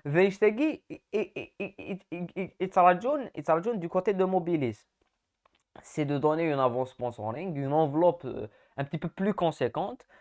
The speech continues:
ونهضر راه في عشرة مليار، بالك نهضر بالك في خمسطاش، بالك نهضر، je sais pas, je pense pas نهضر في عشرين،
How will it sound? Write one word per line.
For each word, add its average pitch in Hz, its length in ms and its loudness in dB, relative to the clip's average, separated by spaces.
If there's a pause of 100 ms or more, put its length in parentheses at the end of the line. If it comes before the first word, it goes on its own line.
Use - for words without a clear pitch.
(140)
ونهضر 131 400 4
راه 147 220 10
في 123 120 0
عشرة 113 260 0
مليار، 117 320 0
بالك 147 280 -4
نهضر 110 280 0
بالك 110 220 -4
في - 80 -12
خمسطاش، 147 480 -6
بالك 113 220 -2
نهضر، 101 400 -6 (580)
je 143 160 0
sais 156 200 0
pas, 135 160 0
je 123 60 -10
pense 139 220 -6
pas 185 200 2
نهضر 117 300 2
في 107 100 -4
عشرين، 98 440 -6